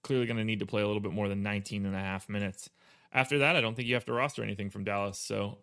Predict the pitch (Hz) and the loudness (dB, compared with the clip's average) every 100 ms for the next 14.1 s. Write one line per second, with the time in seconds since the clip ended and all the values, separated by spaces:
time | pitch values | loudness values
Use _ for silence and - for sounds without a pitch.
0 | - 104 101 101 - 113 104 110 107 107 | -8 -4 -2 -4 -6 -6 -4 -2 -2 -2
1 | 107 113 117 101 101 - _ _ _ - | -2 -4 -4 -6 -8 -12 _ _ _ -20
2 | - 110 120 113 101 104 117 98 - - | -10 -6 -4 -6 -4 -2 -2 -6 -8 -16
3 | _ _ - 104 104 101 101 101 107 104 | _ _ -6 -2 0 0 0 0 -2 -2
4 | 110 101 104 104 104 101 101 101 - 98 | -4 -2 0 2 2 0 0 -2 -4 -4
5 | 101 101 101 98 _ - - _ _ _ | -2 -2 -4 -6 _ -20 -20 _ _ _
6 | _ - 120 104 110 - 101 107 95 98 | _ -4 -2 -2 -4 -8 -6 -4 -2 -2
7 | 101 101 101 98 101 98 104 101 - _ | 0 -2 -2 -2 -2 -4 -6 -6 -8 _
8 | - 110 110 113 107 104 101 101 98 107 | -4 0 4 4 4 2 0 -2 -4 -6
9 | 101 92 90 90 90 90 - 113 95 - | -4 -2 -4 -4 -6 -8 -8 -6 -6 -6
10 | 110 104 98 95 - 92 92 98 92 - | -8 -6 -6 -6 -6 -10 -8 -8 -8 -10
11 | _ _ _ _ _ _ _ _ _ _ | _ _ _ _ _ _ _ _ _ _
12 | _ _ _ _ _ _ _ _ _ - | _ _ _ _ _ _ _ _ _ -8
13 | 117 113 117 104 101 101 95 98 101 101 | 0 2 2 0 -2 -4 -4 -4 -4 -6
14 | 95 | -6